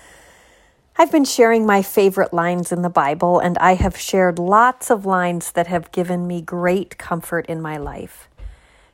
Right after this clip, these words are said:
Today, I want to share a part of the Bible that has been challenging me for years. The last book of the Bible is the book of Revelation,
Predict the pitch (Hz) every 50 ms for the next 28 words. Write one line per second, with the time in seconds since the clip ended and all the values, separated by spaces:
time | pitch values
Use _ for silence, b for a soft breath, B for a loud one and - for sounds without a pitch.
0 | b b - - 285 233 - 330 359 370 311 220 196 196 - 190 196 190 190 190
1 | 180 - 185 - - - 190 175 175 170 170 - - 175 170 165 160 - 156 156
2 | 170 160 151 151 156 156 156 156 160 160 151 - - 151 - - - 160 147 143
3 | - - - - - 233 247 247 208 175 160 156 - 156 147 147 156 156 156 156
4 | 170 160 - - - - 165 160 147 160 160 151 123 78 69 - 185 - - -
5 | - _ _ _ _ _ _ B B B B B B B B B B B B B
6 | 220 202 202 208 202 233 302 - - _ - 240 233 - 247 240 - 262 - -
7 | 165 160 165 165 165 160 170 175 - - 185 - - 202 175 170 165 160 - 170
8 | 160 160 156 147 147 151 147 160 165 165 165 - - - - -